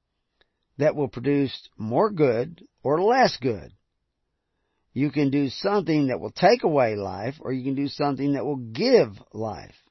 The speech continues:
And there's a lot of people out there deciding to take away life. Why? Because they're covetous. And they're claiming that they're doing it in the name of social,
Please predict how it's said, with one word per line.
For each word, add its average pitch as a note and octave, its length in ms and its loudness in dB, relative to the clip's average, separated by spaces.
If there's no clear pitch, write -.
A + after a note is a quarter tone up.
And B2 100 -4
there's B2 140 -4
a A#2 60 -4
lot C#3+ 240 4
of F#3+ 60 -4
people C#3+ 260 0
out B2 220 2
there B2 280 0
deciding C3 720 2
to A2 120 -10
take F#3 380 2
away F3+ 300 6
life. G2 320 -2
Why? C3 460 -2
Because G#2+ 400 -8
they're G2 140 -10
covetous. - 840 -12
And B2 200 -2
they're A#2 180 -2
claiming C#3 880 2
that C#3 200 -2
they're C#3 160 4
doing C#3+ 500 2
it A#2 240 -6
in A#2+ 120 -4
the A#2+ 100 -2
name A#2 300 -2
of G#2+ 80 -8
social, A2+ 580 -6